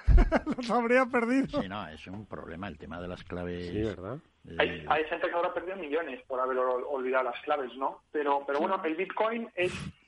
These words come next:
Speaker 4: es, con independencia que te parezca bien o mal, que yo creo que estas cosas, pues, estos experimentos están bien, ¿no? Porque eviden-,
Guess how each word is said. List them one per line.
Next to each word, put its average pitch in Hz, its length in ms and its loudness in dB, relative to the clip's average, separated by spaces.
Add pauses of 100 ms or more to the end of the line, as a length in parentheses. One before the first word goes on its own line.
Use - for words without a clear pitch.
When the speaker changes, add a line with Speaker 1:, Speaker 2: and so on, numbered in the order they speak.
(120)
Speaker 4:
es, 185 200 -6 (320)
con 143 160 -4
independencia 143 520 0
que 165 80 2
te 156 100 -4
parezca 147 320 -4
bien 135 140 0
o 139 60 2
mal, 208 220 0
que 127 100 -4
yo 135 80 -2
creo 147 160 -2
que 139 60 -4
estas 143 200 -8
cosas, 147 240 -2
pues, 135 140 -4
estos 143 160 -4
experimentos 147 520 -4
están 143 240 -2
bien, 135 240 0
¿no? 127 160 -6
Porque 131 180 -6
eviden-, 123 300 -4